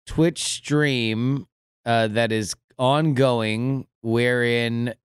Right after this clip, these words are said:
uh, virtualizations of A I generated Seinfeld scripts play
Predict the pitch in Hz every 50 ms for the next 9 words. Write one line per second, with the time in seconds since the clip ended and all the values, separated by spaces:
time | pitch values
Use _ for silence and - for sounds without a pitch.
0 | _ _ _ 113 113 110 104 92 92 127 147 151 120 - 143 147 139 135 131 107
1 | 92 123 123 131 127 110 - 127 127 123 123 123 123 120 98 - - _ _ -
2 | 117 117 117 117 117 117 113 113 113 107 98 - - _ _ _ _ _ _ _
3 | _ _ _ _ _ _ _ _ 123 127 135 139 143 139 135 131 131 127 127 127
4 | 127 117 92 - 101 123 127 127 123 123 123 120 120 120 117 117 104 - - -
5 | - 127 120 123 123 123 123 107 - - 113 110 107 104 98 95 - - - -
6 | 120 113 113 - - - - - - _ _ _ _ - 107 127 135 135 139 139
7 | 139 139 139 139 135 110